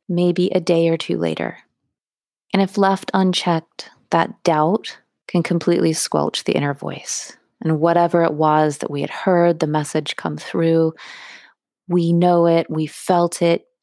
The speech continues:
Yes, doubt will just erode it, like a sandpaper scrubbing it away, or like a chisel and hammer knocking off huge chunks.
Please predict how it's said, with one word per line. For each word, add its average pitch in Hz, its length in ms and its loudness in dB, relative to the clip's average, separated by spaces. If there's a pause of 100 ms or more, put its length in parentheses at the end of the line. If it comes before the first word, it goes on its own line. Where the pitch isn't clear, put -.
(100)
Yes, 170 600 -2 (360)
doubt 170 420 2
will 165 160 -2
just - 600 -8 (140)
erode 156 520 0
it, - 320 -8 (480)
like - 140 -4
a 160 60 -2
sandpaper 160 1040 0
scrubbing 165 500 0
it 160 80 4
away, 160 640 0 (680)
or - 80 -2
like 165 160 -2
a 156 40 -2
chisel 170 420 0
and 160 80 0
hammer 170 560 0 (480)
knocking 160 460 0
off 147 240 -2
huge 202 800 0
chunks. - 600 -6